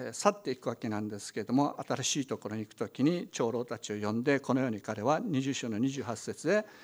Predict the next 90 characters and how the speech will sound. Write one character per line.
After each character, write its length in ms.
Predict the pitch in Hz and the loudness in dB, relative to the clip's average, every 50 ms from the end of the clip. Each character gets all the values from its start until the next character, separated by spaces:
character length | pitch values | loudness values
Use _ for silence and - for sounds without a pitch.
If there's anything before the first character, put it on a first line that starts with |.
| - - - - - - | -20 -20 -20 -16 -10 -8
え 100 | 104 98 | -8 -8
ー、 60 | - | -6
こ 380 | - - 117 117 123 - - - | -2 0 0 0 0 -2 -6 -6
う 20 | - | -2
彼 200 | - 113 107 107 | -2 0 2 0
は 80 | 117 - | 0 0
書 100 | - 117 | -2 -6
き 140 | - - 117 | -4 -2 -2
送 240 | 110 110 - - 110 | -2 -2 -2 -4 -4
り 100 | 110 98 | -4 -2
ま 160 | 98 95 95 | -4 -4 -4
し 100 | - - | -6 -8
た。 120 | - - - - - - - - | -10 -12 -14 -14 -20 -12 -2 2
あ 80 | 135 | 4
な 100 | 135 135 | 4 6
た 120 | 131 143 127 | 6 4 2
方 180 | 135 127 147 | 2 4 4
は 60 | 135 127 | 4 4
自 140 | 135 135 | 4 2
分 140 | 135 147 139 | 6 6 6
自 260 | 143 143 - - 160 | 6 4 2 2 2
身 60 | 135 123 | 4 4
と 100 | 139 127 | 4 4
群 120 | 135 135 | 4 4
れ 120 | 127 131 | 4 4
の 260 | 131 143 165 - - - 294 185 - | 6 6 4 4 2 -4 -8 -10 -2
全 240 | - 139 127 127 127 | 4 6 6 6 6
体 200 | - 120 117 - | 4 2 2 4
と 100 | 202 208 | 4 2
に 100 | 156 - | 2 2
気 140 | - 143 | 4 4
を 140 | 120 123 123 - | 4 4 4 2
配 240 | 123 113 113 110 | -2 -2 -2 0
り 80 | 117 104 | 0 0
な 120 | 104 107 | -2 0
さ 180 | - - 156 143 | 4 8 8 8
い。 60 | 131 | 8
聖 260 | - - 147 131 131 | 6 6 6 8 8
霊 140 | 127 123 127 | 8 6 8
は 220 | 151 185 196 208 - - - - - - | 8 8 6 6 2 -6 -20 -20 -6 2
神 280 | - 156 151 147 127 | 6 6 6 6 6
が 120 | 147 143 139 | 6 4 4
ご 120 | 123 135 | 6 4
自 240 | 139 143 - - 151 | 4 4 2 4 4
身 60 | 131 | 6
の 100 | 117 113 | 4 4
血 200 | - - - 131 | 2 2 4 6
を 60 | 127 | 6
も 120 | 123 123 123 | 6 6 4
っ 20 | |
て 160 | 123 - 143 | 4 0 -2
買 200 | 131 - 131 135 | 0 2 2 2
い 40 | 131 | 2
取 160 | - 131 123 | 4 4 6
ら 60 | 127 127 | 6 6
れ 100 | 123 120 | 4 2
た 140 | - 120 | 0 0
神 260 | - - 160 165 156 135 | 2 6 6 8 8 8
の 120 | 123 113 | 6 6
教 220 | - 143 127 127 | 4 4 4 4
会 180 | 127 - 143 147 | 6 4 2 2
を 20 | |
牧 240 | 131 139 135 - - | 4 2 0 0 0
さ 120 | - 151 143 | 0 0 2
せ 160 | - 156 143 | 2 2 2
る 100 | 147 139 | 2 2
た 140 | - - 135 | 4 4 6
め 120 | 143 165 | 6 6
に、 100 | 220 262 | 6 4
あ 80 | 190 143 | 4 2
な 120 | 156 143 | 2 4
た 140 | - 127 123 | 4 4 4
方 240 | 131 127 - 143 170 | 2 2 4 8 8
を 160 | 240 233 - - - - - - - - | 8 8 8 2 -14 -14 -16 -6 2 6
群 120 | 160 147 | 8 8
れ 100 | 156 156 | 10 8
の 100 | 156 147 | 8 4
監 200 | - 165 165 143 | 4 4 4 6
督 200 | - 151 - - | 4 4 6 6
に 80 | 233 220 | 8 8
お 80 | 160 143 | 8 6
立 160 | - 156 147 | 4 2 2
て 120 | - 143 139 | 4 6 6
に 100 | 139 147 | 8 8
な 120 | 151 160 | 6 6
っ 80 | 156 - | 4 2
た 100 | 139 131 | 0 0
の 120 | 123 123 | 0 2
で 120 | 131 147 | 2 2
す。 140 | 147 - - | 2 2 -2